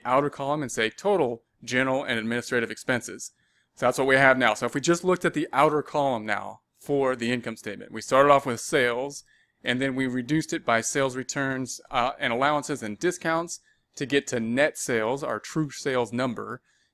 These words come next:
and then we subtracted out the cost of goods sold to get to gross profit. That's really where we left off. We left off at gross profit.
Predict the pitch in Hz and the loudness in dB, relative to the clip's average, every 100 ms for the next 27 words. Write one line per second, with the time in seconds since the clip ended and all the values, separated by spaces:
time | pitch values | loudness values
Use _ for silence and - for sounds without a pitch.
0 | _ 120 120 143 143 135 139 - 151 135 | _ -6 -2 -2 -2 -6 -10 0 2 2
1 | 147 131 123 123 - 117 - 143 139 131 | 0 2 2 0 -8 -10 -4 -2 -2 -6
2 | 117 127 - 156 156 151 131 127 135 113 | -6 -6 -4 -2 -2 -4 -8 -6 -8 -6
3 | 117 127 - - 117 107 - - _ _ | -4 -4 -4 0 0 0 -12 -18 _ _
4 | _ _ - 127 - - 139 165 160 143 | _ _ 4 4 4 -4 2 4 4 4
5 | 151 139 135 135 - 131 98 104 107 123 | 2 2 2 2 2 0 0 -4 -2 -2
6 | - 147 139 123 110 131 131 - 139 123 | 0 -2 -2 -6 -2 -2 -2 0 0 2
7 | 113 117 | -2 -6